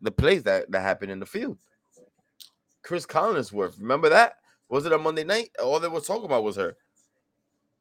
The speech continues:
Follow the script. Yo, the N F C South, starting with the Panthers, but I can't blame the Panthers.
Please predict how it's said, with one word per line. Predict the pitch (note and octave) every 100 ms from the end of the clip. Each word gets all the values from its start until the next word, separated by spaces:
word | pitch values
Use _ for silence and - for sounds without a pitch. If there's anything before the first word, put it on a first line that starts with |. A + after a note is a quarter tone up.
| _ _ _ _ _ _ _ _
Follow | F2 F2+ F2
the | F2+
script. | - G2 E2+ - _ _ _ _ _ _ _ _ _ _ _ _ _ _ F3 _ _ _ _ _ F3+ F#3+ _ _ _ _ _ _ _ _ _ _ _ _ _ _ _ _ _ _ _ _ _ _ _ -
Yo, | A#2 G#2+
the | G2+
N | B2
F | C#3+
C | C3+
South, | A#2+ - G2 E2 - - _ _ _ _ _ _ _ _ _
starting | - - B2 C3 F3
with | C#3+
the | G2+
Panthers, | A2+ G#2+ - F2
but | A2 A#2+
I |
can't | B2 D#3 G#2 F2
blame | G#2+ F2
the | E2+
Panthers. | F2+ E2 - D2 -